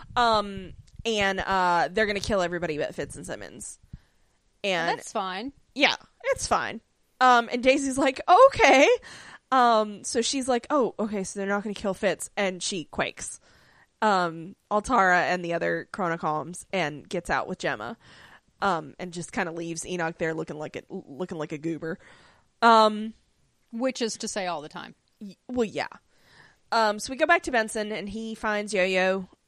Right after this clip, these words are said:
Speaker 1: um, in his lab next to Keller's body.
Speaker 2: Hmm.
Speaker 1: And, um, you know, she tells him that they had to kill Keller to <laughs> save his life.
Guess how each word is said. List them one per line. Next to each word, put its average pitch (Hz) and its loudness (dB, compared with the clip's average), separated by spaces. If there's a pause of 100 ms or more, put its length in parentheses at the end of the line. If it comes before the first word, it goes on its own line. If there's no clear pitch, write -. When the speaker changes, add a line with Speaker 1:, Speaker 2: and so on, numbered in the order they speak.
(120)
Speaker 1:
um, 175 -6
in 185 -10
his 208 -10
lab 175 0 (500)
next 87 -18
to 240 -8
Keller's 233 -4
body. 170 -6 (600)
Speaker 2:
Hmm. 269 -12 (260)
Speaker 1:
And, 214 2
um, 190 -2 (600)
you 220 -6
know, 175 0
she 214 -8
tells 220 -2
him 220 -6
that 190 0 (1600)
they 226 -4
had 294 2
to 277 -6
kill 254 -2
Keller 233 -2
to 220 -4
<laughs> - -10
save 226 -4
his 202 -4
life. 254 0